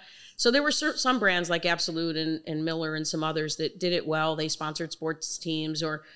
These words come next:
or, um, you know, they did underwriting of, of nonprofit events, including aids causes, et cetera. Um, in the nineties, it became a few other companies like I B M and others. And,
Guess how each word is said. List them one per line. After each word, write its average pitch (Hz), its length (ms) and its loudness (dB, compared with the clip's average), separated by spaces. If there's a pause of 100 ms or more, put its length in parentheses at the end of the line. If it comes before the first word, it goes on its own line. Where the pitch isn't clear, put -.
(300)
or, 160 480 2
um, 156 400 -2
you 190 100 2
know, 170 120 4
they 185 160 2
did 190 240 4
underwriting 165 600 2
of, 156 300 -6
of 160 200 -8
nonprofit 160 580 0
events, 156 340 -4
including 160 360 -4
aids 151 240 -4
causes, 151 460 -2
et 151 120 -8
cetera. 165 420 0 (640)
Um, 190 260 4
in 226 160 2
the 214 100 4
nineties, 214 480 2
it 208 180 2
became 190 400 2
a 175 60 2
few 196 220 0
other 185 200 4
companies 185 420 -2
like 170 180 -2
I 165 140 2
B 175 180 0
M 170 360 0 (520)
and 185 140 2
others. 185 360 2
And, 196 200 0